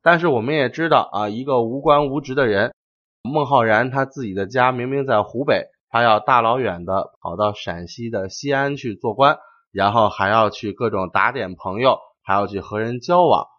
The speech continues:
所以他的生活压力应该还蛮大的。所以这个时候，这首诗歌呢，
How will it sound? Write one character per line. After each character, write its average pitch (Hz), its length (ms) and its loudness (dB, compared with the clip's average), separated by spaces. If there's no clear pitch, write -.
所 127 200 0
以 120 120 0
他 120 240 2
的 104 160 -4
生 151 240 -6
活 135 160 -2
压 151 180 4
力 107 180 -2
应 107 120 -8
该 107 140 -2
还 104 180 -8
蛮 95 240 -6
大 180 200 4
的。 92 140 -8
所 120 140 0
以 127 60 0
这 214 160 0
个 143 100 2
时 98 180 -6
候， 98 200 0
这 185 160 -2
首 85 180 -4
诗 139 240 -8
歌 147 220 0
呢， 104 160 2